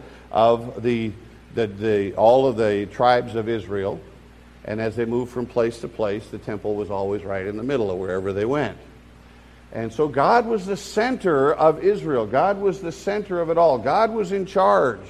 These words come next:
One religion, one God, one way.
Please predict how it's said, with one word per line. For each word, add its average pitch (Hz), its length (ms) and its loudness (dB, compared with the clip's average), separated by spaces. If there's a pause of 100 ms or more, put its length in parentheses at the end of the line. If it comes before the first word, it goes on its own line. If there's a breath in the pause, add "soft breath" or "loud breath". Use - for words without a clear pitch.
(440 loud breath)
One 220 360 6
religion, 196 600 2
one 202 260 2
God, 180 380 2
one 165 340 0
way. 143 520 6